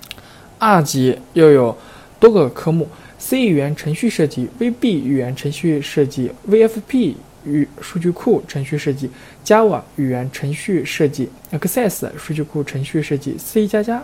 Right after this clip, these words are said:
语言程序设计，还有 MySQL 数据库程序设计、M S Office 程序，呃，高级应用，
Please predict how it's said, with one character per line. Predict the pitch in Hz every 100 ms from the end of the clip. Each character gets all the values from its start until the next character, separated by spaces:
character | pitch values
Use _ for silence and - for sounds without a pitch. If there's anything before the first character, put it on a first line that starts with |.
| -
语 | 160 131
言 | 135
程 | 151 147
序 | - 160 147
设 | - - 160
计， | 143 139 - - -
还 | - 151
有 | 135
MySQL | 135 139 170 - 165 180 - 165 151 175 151
数 | -
据 | 151
库 | 143 143
程 | - 135
序 | 147
设 | - 139
计、 | 139 120 - - - - 165 - - -
M | 170
S | 170 208 254 -
Office | 170 170 156 - 131
程 | - 139
序， | 151 - 156 - - - - - -
呃， | 147 143
高 | 165
级 | 165 165
应 | 175 175
用， | 190